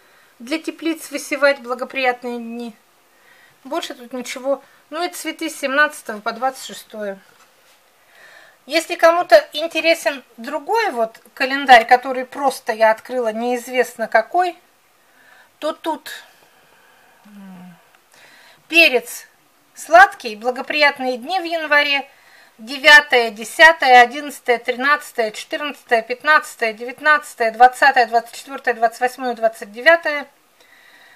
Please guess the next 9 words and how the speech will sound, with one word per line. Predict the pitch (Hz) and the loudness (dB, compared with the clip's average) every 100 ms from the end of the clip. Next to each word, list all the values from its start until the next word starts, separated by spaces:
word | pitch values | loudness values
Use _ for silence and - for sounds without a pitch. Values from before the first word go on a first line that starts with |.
| _ _ _ _ _ | _ _ _ _ _
Этот | 349 415 392 320 | 0 2 -2 -6
лунный | 339 330 - | -6 -6 -8
календарь | 320 294 285 277 277 - - - - - | -6 -6 0 4 4 2 -16 -20 -20 -12
разрешает | 254 262 285 - 311 294 247 | -8 -6 -6 2 4 4 2
сеять | - 330 349 330 - - - _ _ _ _ | -2 -2 0 -2 -10 -20 -20 _ _ _ _
во | 247 | 0
все | 247 - 330 302 | 0 -4 -2 -4
эти | - | -6
дни. | 190 180 208 202 | -18 -16 -16 -16